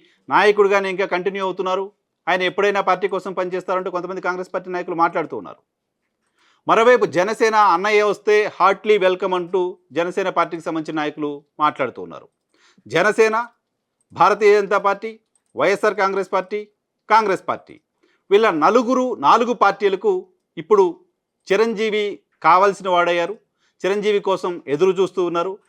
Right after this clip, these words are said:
చిరంజీవి వస్తే సీట్ ఇవ్వడానికి రెడీగా ఉన్నారు, చిరంజీవి వస్తే ఛాన్స్ ఇవ్వడానికి రెడీగా ఉన్నారు, చిరంజీవి వస్తే అంతకంటే ఇంకేం కావాలి అనే ఒక అభిప్రాయంతో రాజకీయ పార్టీలు ఉన్నాయి.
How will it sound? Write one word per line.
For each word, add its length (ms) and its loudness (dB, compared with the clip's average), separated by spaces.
చిరంజీవి 380 0
వస్తే 520 -2
సీట్ 220 -2
ఇవ్వడానికి 680 -2
రెడీగా 340 2
ఉన్నారు, 340 -2
చిరంజీవి 300 0
వస్తే 460 -4
ఛాన్స్ 220 -2
ఇవ్వడానికి 400 0
రెడీగా 300 -2
ఉన్నారు, 300 -4
చిరంజీవి 340 0
వస్తే 520 -2
అంతకంటే 760 -4
ఇంకేం 320 2
కావాలి 480 2
అనే 220 -2
ఒక 140 -2
అభిప్రాయంతో 560 0
రాజకీయ 280 -2
పార్టీలు 280 -8
ఉన్నాయి. 180 -16